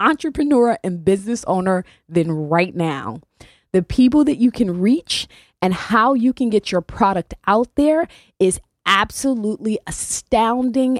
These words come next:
and wonderfully astounding. It is great for business. So you wanna make sure that you are marketing on social media. You gotta make sure that you have a web page, right? A web page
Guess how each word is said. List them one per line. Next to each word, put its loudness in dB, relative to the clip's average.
and -2
wonderfully 2
astounding. -4
It 0
is -2
great 0
for -4
business. -10
So 2
you 4
wanna 2
make 2
sure 0
that 2
you 2
are 2
marketing 2
on 2
social 0
media. -4
You -2
gotta 0
make 2
sure 2
that -2
you 0
have -4
a 2
web -2
page, -6
right? 0
A 2
web 2
page -2